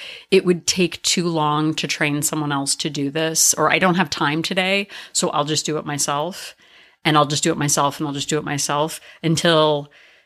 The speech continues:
you've wasted, if you had just spent an hour showing someone else how to do it,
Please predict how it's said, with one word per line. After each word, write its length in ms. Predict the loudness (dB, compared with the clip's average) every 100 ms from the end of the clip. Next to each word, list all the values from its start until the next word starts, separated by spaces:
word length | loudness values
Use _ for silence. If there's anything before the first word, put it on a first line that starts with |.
| _ _ _
you've 360 | -8 -4 -2 2
wasted, 500 | 2 2 2 0 2
if 160 | 2
you 100 | 2
had 200 | 2 0
just 380 | 0 2 2 2
spent 340 | 2 2 2 0
an 140 | -2
hour 680 | -2 -2 -2 0 0 -2 -8 -6
showing 440 | -2 0 0 0
someone 280 | 0 0 0
else 200 | -2 -2
how 120 | -2
to 120 | -2
do 180 | -4 -2
it, 340 | 0 0 -4